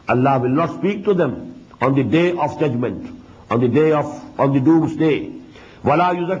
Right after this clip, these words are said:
يُزَكِّيهِمْ. And He will not purify them. وَلَهُمْ عَذَابٌ أَلِيمٌ. And for them is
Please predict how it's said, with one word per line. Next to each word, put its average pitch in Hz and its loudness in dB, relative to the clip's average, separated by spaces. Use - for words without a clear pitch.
يُزَكِّيهِمْ. 196 -2
And 113 -4
He 135 0
will 143 0
not 147 -2
purify 156 0
them. 127 -8
وَلَهُمْ 131 0
عَذَابٌ 123 -2
أَلِيمٌ. 107 -4
And 104 -6
for 123 -4
them 156 -2
is 190 0